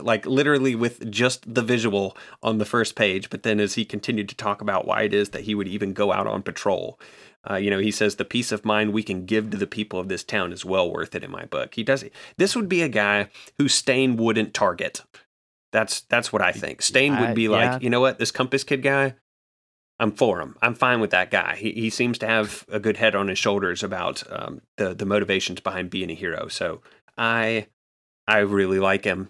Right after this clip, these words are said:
Speaker 1: I, and maybe he's a joke character, but I, I sincerely like the Compass Kid. And after hearing his name last week when we were talking about the "What quirk would you have and not have?" you know, I thought, "Ah, Compass Kid, never heard of him. That'll be a silly one-off character." But panel number one, and I was like,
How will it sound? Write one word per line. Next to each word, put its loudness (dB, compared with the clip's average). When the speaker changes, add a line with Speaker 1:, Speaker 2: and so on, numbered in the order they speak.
Speaker 1:
I, 2
and -2
maybe 2
he's -2
a -4
joke 0
character, 0
but -4
I, 0
I 2
sincerely 0
like -2
the -8
Compass -4
Kid. -2
And 0
after 0
hearing 0
his 0
name 2
last 0
week 0
when 0
we 2
were 0
talking -2
about 0
the -2
"What -2
quirk -2
would -2
you -6
have 0
and -6
not -4
have?" -2
you 2
know, 4
I 2
thought, 2
"Ah, 4
Compass -2
Kid, 0
never 2
heard 2
of -2
him. -2
That'll 2
be 0
a 0
silly -2
one-off 0
character." -2
But -2
panel 4
number 4
one, 2
and 2
I 4
was -2
like, -2